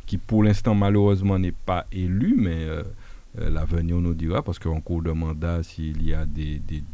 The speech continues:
des, des changements, euh, on ne sait jamais, euh, des gens qui, je sais pas, qui démissionnent ou autre, eh bien, euh, il peut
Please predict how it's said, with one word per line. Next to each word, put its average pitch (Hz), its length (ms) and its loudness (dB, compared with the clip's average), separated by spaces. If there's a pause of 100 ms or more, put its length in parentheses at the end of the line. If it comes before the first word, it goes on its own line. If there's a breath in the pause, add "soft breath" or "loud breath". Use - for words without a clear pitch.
des, 78 100 -6
des 78 140 -6
changements, 85 760 -2
euh, 76 140 -6
on 73 40 -6
ne 76 40 -6
sait 78 160 -8
jamais, 73 360 -2 (640 loud breath)
euh, 78 240 -4
des 78 160 -6
gens 76 180 -4
qui, 82 240 -8
je - 60 -12
sais - 80 -8
pas, 80 260 -8
qui - 140 -12
démissionnent 76 720 -8
ou 73 220 -6
autre, 92 180 -6
eh 80 60 -6
bien, 90 240 -4
euh, 80 260 -2
il 80 100 -6
peut 95 600 0